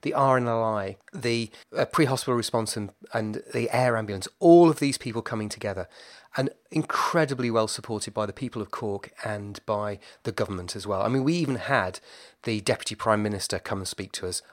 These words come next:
on the conference. That's how well it's respected and how important it is. If you want to get a part of that, then please do go. I know nobody who has not enjoyed going to that conference. Okay, I'm gonna round off September with a blog post which I put together on the Zero Point Survey.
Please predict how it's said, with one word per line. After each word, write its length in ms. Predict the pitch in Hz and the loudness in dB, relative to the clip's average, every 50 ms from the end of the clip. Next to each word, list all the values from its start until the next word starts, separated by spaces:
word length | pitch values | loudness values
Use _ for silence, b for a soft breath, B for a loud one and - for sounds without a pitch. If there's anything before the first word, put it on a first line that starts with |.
| b b | b b
on 100 | 101 95 | -8 -8
the 60 | 95 | -8
conference. 540 | - - - 90 87 - - - - - - - | -8 -8 -10 -10 -8 -10 -10 -10 -10 -8 -2 2
That's 320 | 127 123 - - - - | 2 2 2 0 -6 -6
how 200 | - - 113 110 | -4 -2 -2 -2
well 280 | 104 101 104 107 107 107 | 0 -2 -2 -2 -2 -2
it's 220 | 110 - - - | -4 -6 -8 -10
respected 480 | - - - 107 107 - - - - - | -8 -6 -4 -6 -6 -6 -6 -8 -8 -8
and 100 | - 101 | -8 -8
how 300 | 95 - 107 95 95 92 B B B B | -8 -4 -4 -4 -4 -6 B B B B
important 640 | B 120 101 - - - - 147 135 - - 110 101 - | B -12 -12 -12 -6 0 0 0 0 0 -6 -8 -8 -8
it 160 | - - - | -10 -8 -8
is. 240 | 107 101 104 - - B B B B | -8 -8 -8 -10 -14 B B B B
If 80 | B - | B -6
you 60 | 123 | -4
want 120 | 127 131 117 | -2 -2 0
to 60 | 123 | 0
get 80 | - | -2
a 40 | - | -2
part 340 | - - - 131 123 113 - | -4 -6 -6 -6 -4 -6 -6
of 60 | - | -6
that, 240 | 92 95 95 - - | -6 -6 -8 -8 -10
then 160 | - 98 92 - | -10 -10 -10 -12
please 380 | - - - 123 117 110 104 - | -12 -8 -6 -6 -6 -6 -6 -8
do 160 | - 113 104 | -6 -6 -6
go. 200 | 98 104 95 92 - | -4 -2 -2 -2 -2
I 120 | 110 107 | -2 -4
know 160 | 107 107 104 107 | -2 -4 -4 -4
nobody 800 | 110 110 113 117 123 127 135 135 127 107 107 - - - - B B B B B B | -4 -4 -2 0 2 4 4 4 4 2 -2 -6 -8 -12 -18 B B B B B B
who 120 | - 107 | -10 -8
has 180 | 95 98 95 101 | -8 -8 -6 -6
not 240 | 104 113 - - 98 | -4 -4 -4 -4 -6
enjoyed 480 | 98 92 - 104 98 95 95 92 - B B B B | -6 -6 -4 -4 -4 -4 -6 -8 -10 B B B B
going 200 | - 98 95 92 | -6 -6 -4 -4
to 60 | - | -4
that 180 | 101 92 - - | -4 -4 -4 -4
conference. 500 | - 92 87 - - 104 - - - - _ _ _ _ - | -8 -10 -10 -10 -12 -14 -14 -14 -16 -16 _ _ _ _ -2
Okay, 160 | 127 135 127 - | 4 4 4 6
I'm 100 | - 135 | 6 4
gonna 140 | 160 165 160 | 6 6 8
round 400 | 143 151 170 170 175 175 170 156 | 10 10 10 10 8 8 8 8
off 280 | 143 131 - - - - _ _ - | 8 8 8 4 -10 -16 _ _ -8
September 760 | - - - - - - - - 151 147 139 117 107 98 98 | -4 0 0 0 0 -2 -2 0 0 2 2 2 2 2 0
with 300 | 101 104 107 107 104 101 - - | 0 0 0 0 0 0 0 -2
a 80 | 107 | 0
blog 260 | - - 127 123 - | 4 4 2 2 2
post 340 | - - 113 107 - - - | 0 -2 -2 -2 -2 -4 -6
which 160 | - 113 - - | -6 -6 -2 2
I 120 | - 127 | 0 2
put 180 | - - - - | 2 0 -4 -6
together 380 | - - 127 110 107 104 107 - - | -4 -2 -2 0 2 2 0 0 0
on 140 | 117 110 110 | -2 -2 -2
the 80 | 104 | -2
Zero 380 | 98 95 101 117 113 110 107 101 | -4 -2 2 2 4 4 2 0
Point 360 | 98 - - 101 98 - - | -2 -4 -6 -6 -6 -6 -8
Survey. 460 | - - 104 98 95 95 - - - | -6 -4 -4 -4 -4 -4 -6 -6 -8